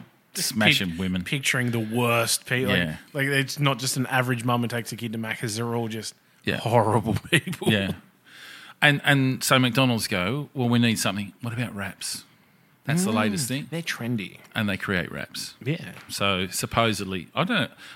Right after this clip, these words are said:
Speaker 2: I don't think I've seen many mothers actually eat when their kids are little. They're just drinking coffee and snorting coke in the bath. No, I don't know.
Speaker 1: <laughs> They're
Speaker 2: I don't
Speaker 1: just
Speaker 2: know.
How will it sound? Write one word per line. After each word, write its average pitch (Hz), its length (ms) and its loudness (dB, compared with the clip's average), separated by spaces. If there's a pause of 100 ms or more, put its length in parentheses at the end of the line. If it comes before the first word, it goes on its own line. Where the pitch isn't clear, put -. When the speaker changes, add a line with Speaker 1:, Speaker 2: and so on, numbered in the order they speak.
Speaker 2:
I 139 60 -2
don't 196 220 4
think 123 400 0
I've 110 100 -4
seen 117 220 0
many 107 180 2
mothers 101 320 0
actually 92 420 -4
eat 127 300 -2 (500)
when 120 140 -2
their 107 120 0
kids 101 340 -2
are - 20 -4
little. 120 220 -2
They're 127 100 -2
just 113 160 -2
drinking 104 300 -4
coffee 104 400 -4
and 92 180 -6 (760)
snorting 104 480 -2
coke 107 320 -2
in 101 60 -4
the 95 60 -4
bath. 98 320 -2
No, 120 100 0
I 92 340 0
don't 90 180 4
know. - 140 2
Speaker 1:
<laughs> - 100 2
They're - 480 2
Speaker 2:
I - 20 0
don't 95 160 -2
Speaker 1:
just 85 160 0
Speaker 2:
know. - 60 -6